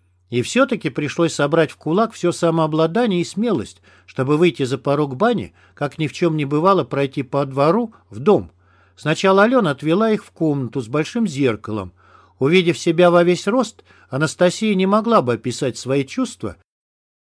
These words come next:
являвшие причудливую мешанину, но утешилась все той же мыслью, где нет запрета, и все-таки красиво,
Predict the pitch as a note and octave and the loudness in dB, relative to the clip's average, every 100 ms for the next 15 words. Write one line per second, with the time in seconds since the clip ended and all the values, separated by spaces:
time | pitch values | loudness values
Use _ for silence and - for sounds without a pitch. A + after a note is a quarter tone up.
0 | _ - D3 G#3 B3+ - C#3 E3 F3 - | _ -2 2 4 2 0 -4 -2 -4 -4
1 | G3 F3+ F3+ F#3 F#3 G#3+ G#3 C3 F#2+ D#2+ | 0 2 2 0 -2 -2 0 -2 -6 -12
2 | _ _ _ - F#3 A3+ C#4+ B3 F3 C#3+ | _ _ _ -2 0 2 0 0 -2 -2
3 | - F3+ B3+ G#3+ E3 B2+ A2+ - G#2+ F#2+ | -2 -2 0 0 -2 -2 -4 -6 -10 -12
4 | - _ _ - A#2 E3+ E3+ B2+ B2 A2+ | -14 _ _ -4 2 4 2 0 -4 -4
5 | E3 A3+ A#3 G#3 - _ _ _ _ _ | -2 -2 -2 -4 -4 _ _ _ _ _
6 | - D#3+ - D4 D#3 A#2+ A2 E3+ C#4 - | -6 -4 -2 -2 -4 -8 -4 0 0 -2
7 | B3 A#2 F2 | -4 -4 -6